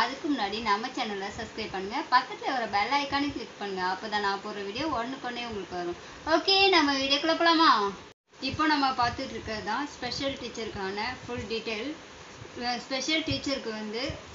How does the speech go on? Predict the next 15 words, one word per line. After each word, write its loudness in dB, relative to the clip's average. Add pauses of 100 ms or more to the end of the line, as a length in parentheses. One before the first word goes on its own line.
(160)
டிராயிங், 6 (840)
தையல், 2 (520)
பி 0 (180)
டி, 0 (840)
மியூசிக் -6 (140)
இந்த -2
நாலு 6
இதுவும் -2
தான் 0
போடுறாங்க. -2 (580)
நம்ம 6
வந்து 6
இப்போ -4 (100)
பார்க்க 0
போறது -8